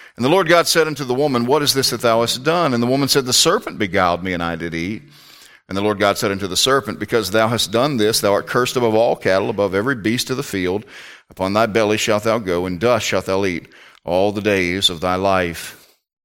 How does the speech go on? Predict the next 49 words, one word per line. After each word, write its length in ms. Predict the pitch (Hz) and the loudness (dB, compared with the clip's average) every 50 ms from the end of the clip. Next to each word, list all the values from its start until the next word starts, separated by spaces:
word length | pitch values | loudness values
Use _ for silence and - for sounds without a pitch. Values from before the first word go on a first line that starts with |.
| _ _ - | _ _ -16
And 120 | - 76 80 | -10 -6 -4
I 80 | 87 | -2
will 100 | 98 110 | -2 -2
put 220 | 107 - 139 127 131 | -2 -2 0 2 2
enmity 400 | 139 147 135 110 - - 101 92 | 2 2 0 -2 -2 -4 -6 -6
between 380 | 92 87 - 98 95 92 90 | -6 -8 -8 -6 -6 -6 -2
thee 380 | 101 110 117 123 131 135 147 139 - - - - - - _ _ _ - | 0 0 0 0 -2 -4 -6 -10 -16 -20 -20 -20 -20 -20 _ _ _ -10
and 100 | 107 117 | -6 -4
the 60 | 127 | -2
woman, 500 | 127 104 90 80 78 76 73 76 90 101 _ _ _ _ _ _ - - - - | 0 0 0 0 -2 -6 -8 -10 -12 -16 _ _ _ _ _ _ -20 -20 -12 -10
and 100 | 90 90 | -8 -8
between 280 | 87 92 95 90 87 | -6 -6 -6 -4 0
thy 260 | 87 98 104 110 120 | 2 2 2 2 2
seed 280 | 127 - - 131 123 123 | 0 0 -2 -2 -4 -4
and 120 | 123 123 | -6 -6
her 180 | 107 101 90 85 | -6 -6 -6 -4
seed. 420 | - - - 80 76 76 71 - - - _ _ _ _ _ _ _ _ _ _ _ _ | -4 -4 -4 -6 -8 -10 -12 -12 -16 -20 _ _ _ _ _ _ _ _ _ _ _ _
It 160 | - 113 107 - | -4 -4 -2 -2
shall 160 | - 110 95 | -2 -2 -2
bruise 280 | 82 95 95 90 76 | -2 -4 -4 -4 -2
thy 140 | 85 90 85 | -2 -4 -4
head, 440 | 78 82 95 80 73 69 67 65 69 - _ _ _ _ _ _ _ _ _ _ _ _ _ _ _ _ _ - | -2 -4 -6 -4 -4 -6 -8 -10 -14 -20 _ _ _ _ _ _ _ _ _ _ _ _ _ _ _ _ _ -16
and 120 | - 82 76 | -12 -6 -2
thou 460 | 92 95 92 82 73 71 71 78 - - - _ _ _ _ _ _ _ _ | 0 0 0 0 -2 -4 -8 -10 -12 -18 -20 _ _ _ _ _ _ _ _
shalt 300 | - - 95 76 71 71 | -8 -6 -4 -4 -4 -6
bruise 320 | 82 87 78 71 69 - | -8 -8 -6 -6 -8 -8
his 220 | - 80 76 - - | -10 -8 -8 -8 -8
heel." 280 | 85 73 65 64 67 | -8 -8 -10 -10 -12
Father, 460 | 71 - 98 98 98 95 90 95 90 - - - - - - - - | -10 -4 -2 0 0 0 0 -2 -6 -6 -10 -14 -14 -14 -16 -12 -10
would 140 | 104 98 98 | -8 -4 -4
you 100 | 110 107 | -2 0
help 200 | 110 104 92 - | 0 0 0 0
me 80 | 98 | -4
now 220 | 95 92 90 85 90 | -4 -2 -2 -2 -2
as 100 | 85 87 | -2 -2
I 100 | 95 90 | -4 -4
preach 360 | - - 104 90 85 - - | -4 -6 -6 -6 -6 -6 -10
this? 180 | 82 82 - - | -8 -8 -6 -6
May 100 | 90 85 | -4 -6
I 60 | 87 | -6
do 140 | 82 90 85 | -6 -6 -6
so 220 | - - 95 92 | -4 -4 -4 -4
in 40 | 92 | -4
the 60 | 90 | -2
way 160 | 90 95 95 87 | -2 -2 -2 -2
that 140 | 87 - | -4 -6
most 340 | - 85 87 92 90 - - | -6 -4 -4 -4 -4 -6 -8
pleases 460 | - - 98 95 92 90 110 110 95 | -6 -6 -4 -4 -4 -4 -6 -8 -8
you. 320 | 87 82 73 71 69 73 | -8 -8 -8 -8 -10 -12